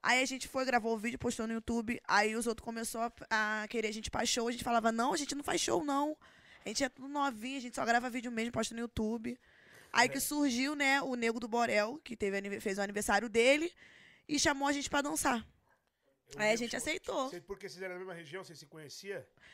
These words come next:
Speaker 1: O Nego era, era do Borel e a gente era do outro lado da ponte, de Niterói.
Speaker 2: Certo.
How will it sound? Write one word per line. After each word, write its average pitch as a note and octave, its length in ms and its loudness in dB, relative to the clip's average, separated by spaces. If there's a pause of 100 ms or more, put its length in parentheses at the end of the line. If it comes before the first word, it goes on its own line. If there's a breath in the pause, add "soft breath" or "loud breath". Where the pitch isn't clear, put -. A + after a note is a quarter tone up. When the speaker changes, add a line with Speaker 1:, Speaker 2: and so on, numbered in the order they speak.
(440 loud breath)
Speaker 1:
O A#3 180 -8
Nego B3+ 640 -8
era, G3 380 -8
era F#3+ 120 -8
do G3 120 -12
Borel G3+ 500 0
e A#3+ 60 -4
a A#3 80 -4
gente A3 220 -8
era G#3+ 100 -2
do G#3 80 -6
outro G3+ 180 -8
lado A3+ 140 -4
da C4 140 -6
ponte, F#3 280 -8 (120)
de F#3+ 60 -10
Niterói. G3+ 480 -2 (140)
Speaker 2:
Certo. B2+ 480 -18